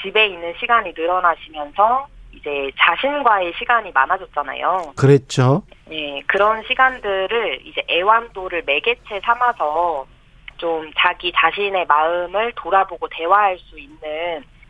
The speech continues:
Speaker 1: 용도로 이제 키운다라고 많이 표현을 하십니다.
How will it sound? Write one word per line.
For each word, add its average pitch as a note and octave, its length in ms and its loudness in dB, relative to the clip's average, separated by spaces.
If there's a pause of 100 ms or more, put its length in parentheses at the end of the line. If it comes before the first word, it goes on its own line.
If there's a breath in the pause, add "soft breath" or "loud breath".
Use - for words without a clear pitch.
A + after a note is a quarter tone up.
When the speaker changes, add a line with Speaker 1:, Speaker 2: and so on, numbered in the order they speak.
(320)
Speaker 1:
용도로 F#3 800 0 (100)
이제 C#3 200 -10 (300)
키운다라고 B3+ 760 2
많이 C3 300 -4
표현을 A3 500 -6
하십니다. G3+ 460 -10